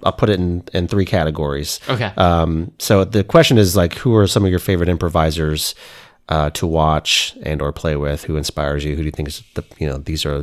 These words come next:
Speaker 1: these are my, my people that I look up to? So I'll do, we'll do micro to macro. Micro being,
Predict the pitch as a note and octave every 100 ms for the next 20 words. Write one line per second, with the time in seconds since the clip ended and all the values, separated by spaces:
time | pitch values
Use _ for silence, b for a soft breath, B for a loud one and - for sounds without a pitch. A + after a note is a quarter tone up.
0 | - E2 D#2 D2+ D2 E2 D#2 D2+ E2+ D#2
1 | D2 D2 C#2+ D2 - D#2 D#2 - - C#2+
2 | C#2 B B B B - - A2 F#2 F2
3 | E2+ - _ F2+ F2 F#2 F2+ E2+ E2 F#2
4 | - G2 - - G#2+ F#2+ G#2 A#2+ - D3+
5 | C#3 C3+ C3 - - A#2+ G#2+ G2+ G2 G2
6 | G#2 G2+ F#2+ G2 E2+ E2 A#2 F3 F#3+ C#3+
7 | C3+ A#2+ A2 G#2 G#2